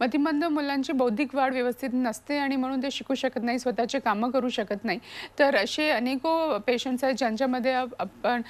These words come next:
स्टेम सेल थेरपीमुळे मेंदूमध्ये जे इजा आहे किंवा कमतरता आहे ते भरून आणतो आणि त्याच्या सोब-, त्याच्यानंतर जेव्हा आपण मुलाला शिकवतो की कसं काम करायचं आहे किंवा कसं, अ, म-, शिकायचं आहे ते लवकर शिकता येतं. हा जो मुलगा आमच्याकडे आला होता तेव्हा पंधरा वर्षाचा होता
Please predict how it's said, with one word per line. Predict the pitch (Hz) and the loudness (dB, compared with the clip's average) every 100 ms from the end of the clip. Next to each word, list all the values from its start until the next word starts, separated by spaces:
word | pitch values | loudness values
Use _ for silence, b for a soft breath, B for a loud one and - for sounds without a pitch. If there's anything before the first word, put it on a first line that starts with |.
| B - | B 0
स्टेम | 247 | 2
सेल | 233 285 269 | 4 2 4
थेरपीमुळे | 254 247 262 254 254 262 269 | 2 2 0 0 0 0 0
मेंदूमध्ये | 240 220 269 277 254 269 | 0 0 0 0 -2 -2
जे | 262 262 | -2 -2
इजा | 220 233 | 0 0
आहे | 240 233 240 | 0 0 -2
किंवा | 240 240 | -2 -2
कमतरता | 240 214 208 226 233 | 0 -2 -2 0 0
आहे | 233 | 0
ते | 247 | 0
भरून | 214 226 254 | 0 0 0
आणतो | 262 202 196 240 B B B | 0 -2 -4 -6 B B B
आणि | 226 262 | 0 2
त्याच्या | 254 294 | 2 0
सोब-, | 285 269 208 - | 0 0 0 2
त्याच्यानंतर | 240 247 320 262 220 330 | 2 2 0 0 2 2
जेव्हा | 320 349 330 | 2 2 4
आपण | 311 302 285 | 2 2 0
मुलाला | 269 247 285 | 2 2 2
शिकवतो | 302 226 240 240 262 | 0 0 0 2 0
की | 226 269 | -2 -2
कसं | 220 277 | -2 0
काम | 269 240 240 | 2 2 2
करायचं | 247 233 208 247 | 0 0 0 2
आहे | 226 214 233 226 B B - | 2 2 -2 -6 B B 0
किंवा | 240 254 | 0 2
कसं, | 247 - 294 | 2 2 2
अ, | 302 208 233 226 | 2 2 4 2
म-, | 220 214 226 | 2 -2 -2
शिकायचं | - 208 233 233 269 | -2 2 2 2 0
आहे | 254 | -2
ते | 240 294 | 0 0
लवकर | 254 370 349 | 0 0 -2
शिकता | 226 - 226 | -2 0 -2
येतं. | 220 - 233 | 0 -2 0
हा | 247 226 | 0 0
जो | 294 | 0
मुलगा | 277 277 277 | -2 -2 0
आमच्याकडे | 269 247 262 262 269 | 0 0 0 0 0
आला | 254 247 | 0 0
होता | 247 277 | -2 -2
तेव्हा | 269 277 | -2 -2
पंधरा | 254 220 269 | -2 0 0
वर्षाचा | 262 233 233 - | 0 -2 -4 0
होता | 220 190 | 0 0